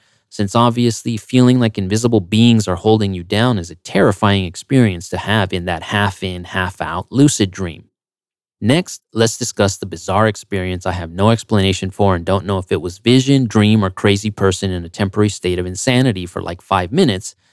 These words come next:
since I honestly don't know what this was, though as I've said, I have since understood its similarity to one of the myths of antiquity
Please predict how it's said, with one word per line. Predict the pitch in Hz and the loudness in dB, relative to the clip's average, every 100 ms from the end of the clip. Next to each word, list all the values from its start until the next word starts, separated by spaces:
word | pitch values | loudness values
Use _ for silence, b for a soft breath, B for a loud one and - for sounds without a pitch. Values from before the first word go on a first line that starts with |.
| _ _ | _ _
since | - 104 | -4 0
I | 95 | 2
honestly | 107 151 156 - | 2 2 0 -2
don't | 113 113 - | 0 2 2
know | 120 | 2
what | 123 110 - | 4 4 2
this | 120 - | -4 0
was, | 101 87 - - - | 0 0 -2 -14 -12
though | 95 82 | -4 -2
as | 82 95 | -2 0
I've | 107 113 | 0 0
said, | - 80 82 | -2 -6 -6
I | 78 | -10
have | 82 | -10
since | - - 123 - | -4 0 0 0
understood | 120 117 110 - 160 131 | -2 0 0 2 4 4
its | 107 | 4
similarity | - 113 101 98 98 104 | 2 2 4 4 2 2
to | 98 | -2
one | 92 92 | 0 0
of | |
the | 95 | 0
myths | 87 90 87 - | 0 -4 -4 -4
of | 95 | -4
antiquity | 87 85 - 170 104 87 80 | -6 -4 -2 2 2 0 -4